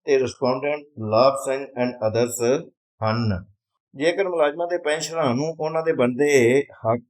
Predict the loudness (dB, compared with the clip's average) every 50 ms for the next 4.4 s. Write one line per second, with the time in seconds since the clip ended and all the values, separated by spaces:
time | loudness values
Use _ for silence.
0 | _ -6 -4 -4 -2 -2 -2 -4 -4 -4 -2 0 0 -2 0 0 2 2 2 2
1 | 0 0 2 2 4 4 4 4 2 2 2 0 0 0 -2 -6 -8 -6 -2 0
2 | 2 2 2 0 -2 -2 2 2 2 2 2 0 0 -2 -4 -4 0 0 0 0
3 | 0 -2 -4 -4 0 4 4 4 4 2 -4 -12 _ _ _ -2 0 0 0 0
4 | -2 0 2 4 4 4 4 2